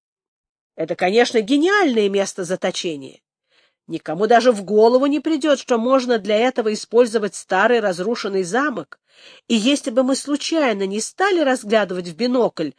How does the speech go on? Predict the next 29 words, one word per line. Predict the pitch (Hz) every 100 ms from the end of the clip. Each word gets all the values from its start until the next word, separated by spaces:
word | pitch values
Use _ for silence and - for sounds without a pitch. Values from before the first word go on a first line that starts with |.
| _ _ _
как | 240 226
летают | 240 269 277 233 190 185
вокруг | 202 - 214
башни | 185 202 - 220
галки, | 202 247 196 - - 135 _ _ _ _ _ -
мы | 170
бы | 175
никогда | 170 165 - 170
не | 175
узнали, | 185 202 240 415 339
что | - 208
там | 190 180
есть | 180 -
человек. | - 202 226 190 120 _ _ _ _ _ _ _ -
Это | 170 180
был | 180
один | 185 170 247
шанс | 233 - 220 220 -
из | 190 -
тысячи, | - 330 - 214 - - - _ _ _ _ _ _
то, | - 220
что | -
мы | 202 196
его | 180 202
увидели». | 240 240 185 147 123 - _ _ _ _ _ _ _ _ _ _ _ _ _ _ _ _ _ _ _
«Нет, | 180 214 - _ _ _ _ _ _ _ _ _ _ _
один | - 208 233 226
на | 226
миллион», — | 220 233 262 233 160